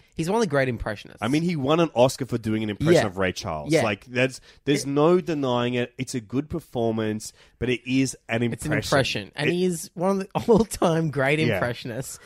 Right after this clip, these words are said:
Speaker 1: And yet, he almost exclusively
Speaker 2: Yeah.
Speaker 1: does drama.
Speaker 2: Does the soloist.
Speaker 1: Really good
Speaker 2: Yeah.
Speaker 1: drama.
Speaker 2: Stuff like Soloist, stuff like,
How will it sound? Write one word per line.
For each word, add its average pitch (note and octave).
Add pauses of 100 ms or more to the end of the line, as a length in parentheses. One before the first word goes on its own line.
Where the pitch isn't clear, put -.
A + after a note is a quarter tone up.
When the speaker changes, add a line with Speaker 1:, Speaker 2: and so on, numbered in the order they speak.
(280)
Speaker 1:
And E3+
yet, E3
he D#3+
almost E3+
exclusively D3+ (340)
Speaker 2:
Yeah. G2
Speaker 1:
does D3 (480)
drama. E3+
Speaker 2:
Does A#2
the A2+
soloist. A#2
Speaker 1:
Really G3+ (120)
good C#3
Speaker 2:
Yeah. A#2+
Speaker 1:
drama. B2
Speaker 2:
Stuff B2
like A#2+
Soloist, A2
stuff -
like, G2+